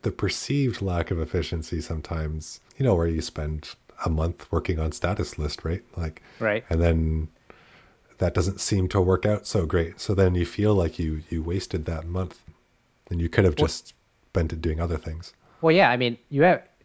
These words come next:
Speaker 2: technically, like, you know, I don't know what your customer and client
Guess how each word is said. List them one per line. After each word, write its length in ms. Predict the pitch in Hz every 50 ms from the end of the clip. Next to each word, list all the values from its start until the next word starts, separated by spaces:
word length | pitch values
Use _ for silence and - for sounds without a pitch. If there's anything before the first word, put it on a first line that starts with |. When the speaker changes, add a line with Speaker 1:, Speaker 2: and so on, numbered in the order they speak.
| _ _ -
Speaker 2:
technically, 480 | - 160 - - 151 - - 139 131
like, 320 | 123 120 117 113 - - - _ _
you 80 | - 117
know, 80 | 104 104
I 80 | 127
don't 180 | 127 135 127 123
know 180 | 127 120 117
what 220 | 113 110 117 - 120
your 340 | 117 110 104 104 101 98 - _ - - - - _ _ _ _ _ -
customer 540 | - 135 - - - 127 120 113 113 113 110
and 140 | 101 101
client 500 | - - - 113 104 104 104 104 101 -